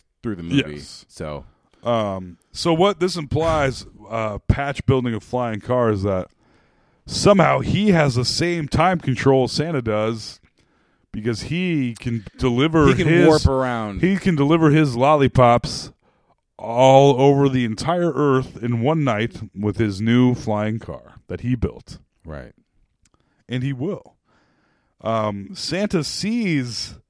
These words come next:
Speaker 2: the advertisement. We cut to the North Pole.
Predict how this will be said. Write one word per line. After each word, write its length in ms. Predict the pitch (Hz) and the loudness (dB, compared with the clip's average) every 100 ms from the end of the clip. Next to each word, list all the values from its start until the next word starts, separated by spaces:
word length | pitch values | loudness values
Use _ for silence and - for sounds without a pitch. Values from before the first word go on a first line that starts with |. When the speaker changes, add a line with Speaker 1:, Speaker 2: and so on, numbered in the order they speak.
| _ _ _ _ - | _ _ _ _ -10
Speaker 2:
the 300 | 110 107 101 | -6 -4 -6
advertisement. 840 | 113 131 127 113 113 98 87 85 | -6 -4 -4 -6 -6 -6 -10 -14
We 80 | 92 | -14
cut 240 | - 117 - | -8 -8 -6
to 180 | - 123 | -4 -4
the 120 | 110 | -2
North 280 | 107 117 - | -2 -2 -2
Pole. 420 | - 110 92 87 | -2 0 -2 -6